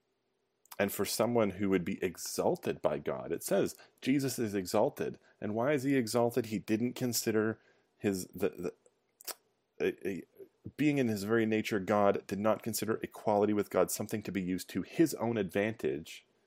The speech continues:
Instead, he emptied himself for us. He took on the very nature of a servant,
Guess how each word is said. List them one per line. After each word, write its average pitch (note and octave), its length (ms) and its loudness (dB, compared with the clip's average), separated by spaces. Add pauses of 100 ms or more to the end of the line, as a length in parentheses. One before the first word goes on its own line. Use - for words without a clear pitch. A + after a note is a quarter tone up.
(960)
Instead, A2+ 480 0
he G#2+ 160 -4 (120)
emptied A#2+ 400 2
himself - 1080 -2 (360)
for - 360 0
us. - 460 -8 (1900)
He B2 80 0
took A#2+ 180 0
on A#2 80 4
the A2 80 4
very G#2 200 2
nature G2 340 0
of F2 80 0
a F2 80 -2
servant, - 760 -2